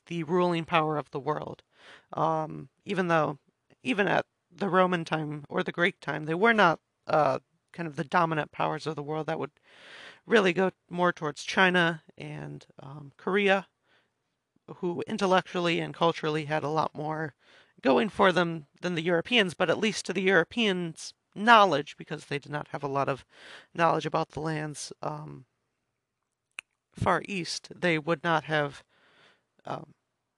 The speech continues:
they would have seen themselves as the superior, um,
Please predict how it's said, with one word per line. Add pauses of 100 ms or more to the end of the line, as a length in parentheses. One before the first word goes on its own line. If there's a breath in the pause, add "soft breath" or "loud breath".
they
would
have
seen
themselves
as
the
superior, (580 soft breath)
um,